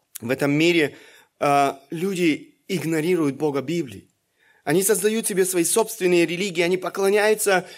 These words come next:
идолам. Они тщетно пытаются найти свою радость, свое удовлетворение, э, в том, что предлагает этот мир. В этом мире есть свои ценности,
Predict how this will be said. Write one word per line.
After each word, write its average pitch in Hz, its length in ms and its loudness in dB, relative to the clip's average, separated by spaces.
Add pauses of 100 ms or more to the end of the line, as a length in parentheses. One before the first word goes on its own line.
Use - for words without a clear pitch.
(280)
идолам. 180 640 0 (520)
Они 165 200 0
тщетно 208 440 0
пытаются 175 520 0
найти 165 300 0
свою 160 280 2
радость, 170 500 0 (180)
свое 170 360 0
удовлетворение, 160 1300 2 (300)
э, 147 220 2
в 143 100 -14
том, 202 320 2
что 165 200 -4
предлагает 151 600 0
этот 139 260 -6
мир. 147 400 -4 (400)
В 131 60 -2
этом 143 220 0
мире 147 480 0 (220)
есть 151 300 0
свои 156 300 -2
ценности, 190 680 -2